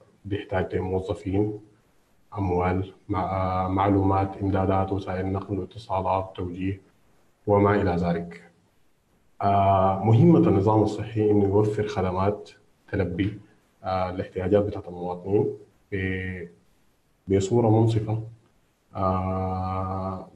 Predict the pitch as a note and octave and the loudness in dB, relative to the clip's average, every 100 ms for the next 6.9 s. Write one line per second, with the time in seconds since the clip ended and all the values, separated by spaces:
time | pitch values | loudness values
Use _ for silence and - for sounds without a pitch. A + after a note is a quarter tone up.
0 | G2 G#2 F#2+ - - C#3+ B2 G2+ A2 G#2+ | -6 0 0 -2 0 2 4 2 2 2
1 | G2+ G2+ A2 A2 - _ G#2 F#2 F#2 F#2 | 0 0 -2 -6 -10 _ -10 -6 -6 -6
2 | F#2 F#2 E2+ F#2 F#2+ F#2+ F#2 G2+ G#2+ G#2 | -8 -8 -12 -12 -2 0 2 4 4 2
3 | F2+ G2 G2 G2 F#2 F#2 F#2 G#2 A2 G2 | 0 -4 -6 -6 -6 -6 -10 -6 -4 -4
4 | E2+ - - _ _ _ _ _ _ _ | -4 -8 -12 _ _ _ _ _ _ _
5 | _ _ _ _ _ G#2 G2+ G2 G2 F#2+ | _ _ _ _ _ 0 4 4 4 4
6 | F#2+ F#2+ F#2+ F#2+ F#2+ - G2 F#2 | 2 2 2 0 -2 -4 -4 -4